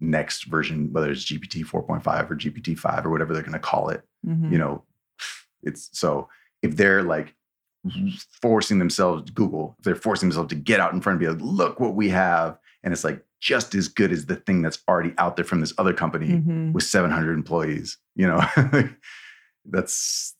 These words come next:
Speaker 1: that's a, that's a big deal.
Speaker 2: Yeah.
Speaker 1: Yeah.
Speaker 2: So remind me all the, at this current moment, 'cause I am a neophyte, you know, I only play around with Chat G P T. I'm, you know,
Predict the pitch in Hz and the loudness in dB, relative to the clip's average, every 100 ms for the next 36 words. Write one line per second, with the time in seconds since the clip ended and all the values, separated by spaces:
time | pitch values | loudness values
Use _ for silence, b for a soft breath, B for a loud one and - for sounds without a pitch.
0 | - 120 143 120 101 90 - 85 - 110 | -16 -12 -10 -6 -4 -4 -4 -6 -6 -4
1 | 120 117 - 156 147 139 - - 101 _ | -4 -4 -4 -4 -2 -6 -4 -4 -4 _
2 | _ _ B B B B _ _ _ _ | _ _ B B B B _ _ _ _
3 | - - 214 196 208 208 208 220 233 247 | -6 4 6 6 4 4 4 4 4 4
4 | 208 202 196 - 170 175 - - 160 175 | 4 4 2 2 0 0 -4 -8 0 2
5 | 165 151 135 _ - 156 180 175 - - | 2 0 -4 _ -4 -2 0 0 0 0
6 | 185 151 147 147 147 170 156 - 151 156 | 2 2 0 -2 0 0 0 2 2 2
7 | 156 156 151 143 147 147 147 151 151 143 | 2 2 2 0 0 0 0 -2 -2 0
8 | 147 147 147 - 151 147 143 147 131 151 | 0 0 -2 0 0 0 0 -2 -2 -2
9 | 139 135 139 - 156 - 147 143 151 135 | -2 -4 -8 -4 -6 -2 -2 0 -2 -2
10 | 139 143 143 147 147 139 143 | -2 0 -2 -2 -2 0 -2